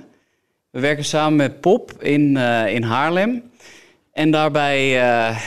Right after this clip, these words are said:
bieden we nu via onze Tweakers Gear webshop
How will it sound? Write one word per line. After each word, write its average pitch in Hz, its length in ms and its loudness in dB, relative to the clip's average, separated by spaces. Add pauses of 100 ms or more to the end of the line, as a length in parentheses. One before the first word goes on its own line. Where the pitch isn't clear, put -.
(100)
bieden 151 220 0
we 151 60 0
nu 135 180 0
via 127 400 -2
onze 120 480 -4
Tweakers 131 500 -4
Gear 120 520 0 (440)
webshop 110 760 -6